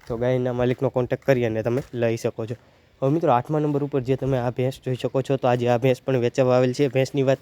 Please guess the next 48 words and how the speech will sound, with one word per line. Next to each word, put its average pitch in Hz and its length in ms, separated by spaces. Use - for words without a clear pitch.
કરવામાં 135 320
આવે, 139 160
તો 120 140
ભેંસની 127 320
તમે 131 180
અડર 131 240
ક્વોલિટી 131 380
સાથે 131 260
સાથે 127 220
વાત 123 180
કરવામાં 131 360
આવે, 120 100
તો 117 160
ભેંસની 127 360
તમે 117 200
હાઇટ, 127 320
આગળ 127 340
વાત 131 160
કરવામાં 127 360
આવે, 113 260
તો 123 160
ભેંસનું 127 400
તમે 123 220
કદકાઠું, 131 520
આગળ 123 160
વાત 127 240
કરવામાં 127 320
આવે 127 100
તો 120 100
ભેંસની 123 400
તમે 135 200
સિંગ 131 280
પેટર્ન 131 400
છે 123 140
અને 123 160
માથાનો 123 440
બનાવટ 127 360
છે, - 120
આ 127 120
બધી 127 200
વસ્તુ 127 320
જોઈ 123 220
શકો 117 280
છો. 123 120
બહુ 120 160
સારી 123 320
અને 127 140
બેસ્ટ 123 280